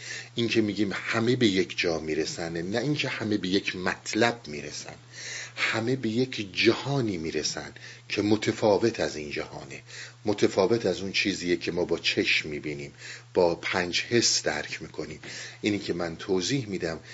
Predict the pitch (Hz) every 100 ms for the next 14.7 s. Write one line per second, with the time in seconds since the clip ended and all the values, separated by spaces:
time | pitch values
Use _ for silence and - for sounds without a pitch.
0 | - - - - 101 92 87 82 85 80
1 | 73 76 120 151 117 - 101 82 - 90
2 | - 87 113 131 104 82 - - - -
3 | 87 90 87 85 - 92 120 175 117 80
4 | 76 71 - - - - 120 147 - 98
5 | 85 76 85 85 69 57 52 82 - 82
6 | 80 - 82 76 76 82 82 110 143 -
7 | 113 95 - - - - - 78 73 -
8 | 98 85 85 76 85 78 98 170 196 -
9 | 98 82 87 80 82 80 76 - 82 101
10 | 117 - - - - 101 101 95 87 -
11 | 87 87 113 117 117 113 107 - 107 -
12 | 95 90 85 90 - 95 87 90 - -
13 | 87 85 120 117 90 85 85 - - -
14 | - - 143 131 - 120